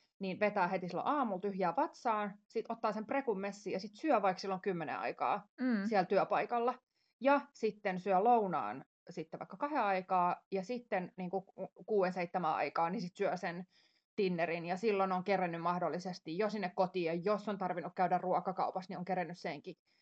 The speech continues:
Speaker 1: tekemään. Ja sit kun syö kahdelta oikeasti todella, niinku,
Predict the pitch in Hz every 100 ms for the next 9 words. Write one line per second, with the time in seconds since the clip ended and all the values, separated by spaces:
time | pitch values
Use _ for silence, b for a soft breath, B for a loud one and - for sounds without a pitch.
0 | _ _ 285 285 277 214 185 190 196 -
1 | 262 254 214 208 B _ 226 220 214 180
2 | 156 160 180 165 180 185 _ 233 233 202
3 | 185 175